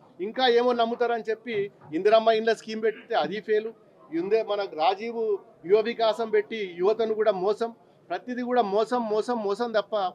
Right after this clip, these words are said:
ఈ కాంగ్రెస్ గవర్నమెంట్లో ఏ ఒక్కటి కూడా సక్సెస్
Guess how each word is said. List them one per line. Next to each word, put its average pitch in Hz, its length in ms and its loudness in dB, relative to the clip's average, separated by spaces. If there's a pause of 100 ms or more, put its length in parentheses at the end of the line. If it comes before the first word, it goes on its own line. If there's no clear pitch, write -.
(300)
ఈ 185 120 -10
కాంగ్రెస్ 220 460 0 (100)
గవర్నమెంట్లో 196 600 -2 (380)
ఏ 190 180 8
ఒక్కటి 254 480 2
కూడా 226 220 0
సక్సెస్ 196 380 -6